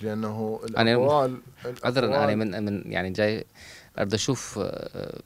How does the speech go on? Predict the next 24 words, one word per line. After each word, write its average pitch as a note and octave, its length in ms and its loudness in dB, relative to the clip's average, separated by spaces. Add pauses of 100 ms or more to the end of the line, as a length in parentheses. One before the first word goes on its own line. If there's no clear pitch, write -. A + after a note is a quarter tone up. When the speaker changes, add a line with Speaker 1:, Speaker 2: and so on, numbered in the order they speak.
(120)
Speaker 2:
شنو C3+ 240 -2
المعيار F2 640 0
اللي - 280 -6
يشوفه G2 440 -2
شيخ G2+ 300 0
نور A2 300 2
Speaker 1:
يعني F#2+ 180 2
Speaker 2:
المفروض C3 260 6
Speaker 1:
إح-، B2+ 100 -6
Speaker 2:
ال-، G#2 340 0
الآباء G#2+ 800 4
Speaker 1:
إي، F3 120 6
إحنا - 100 2
Speaker 2:
يزوجون A#2 400 10
Speaker 1:
اليوم، B2 100 10
Speaker 2:
أبناء A2 240 4
Speaker 1:
إحنا - 160 8
Speaker 2:
بناتهم؟ D#3+ 420 10
Speaker 1:
اليوم C3+ 260 -2
نتحدث C#3+ 520 4
ضد C3+ 340 0
المهور A#2+ 460 2
العالية، A#2 600 2
ونتحدث A2 720 -4